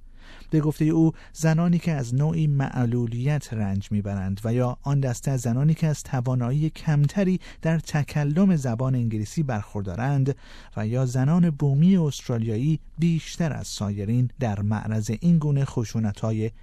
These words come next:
خانگی قرار دارند. به گفته او، وقتی یک زن انگلیسی را به خوبی صحبت نکند و متوجه نشود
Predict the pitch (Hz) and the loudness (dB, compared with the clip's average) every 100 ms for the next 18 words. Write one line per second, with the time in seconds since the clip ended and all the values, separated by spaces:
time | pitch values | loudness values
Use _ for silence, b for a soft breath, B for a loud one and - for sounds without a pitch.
0 | b - - 123 117 107 98 120 104 92 | b -20 -8 -2 0 0 -2 -6 -6 -6
1 | 87 92 95 85 85 82 - - - - | -6 -6 -6 -6 -8 -10 -14 -20 -20 -16
2 | - 120 101 - 113 131 139 B B B | -6 -4 -4 -8 -6 -2 -2 B B B
3 | 156 151 - 139 139 139 127 135 143 147 | -2 -2 -2 -4 -2 -4 -4 -2 0 0
4 | 139 135 131 131 - 180 180 147 139 - | 2 2 2 -2 -2 0 0 0 -2 -4
5 | 113 - 107 - 107 - 123 - 131 151 | -6 -6 -6 -6 -6 -2 -2 0 0 0
6 | 143 - 135 135 131 139 131 127 156 143 | 0 0 0 0 0 -2 -2 -2 -2 -2
7 | - 180 180 - 98 117 139 127 | 0 0 0 -2 -4 -2 -2 -2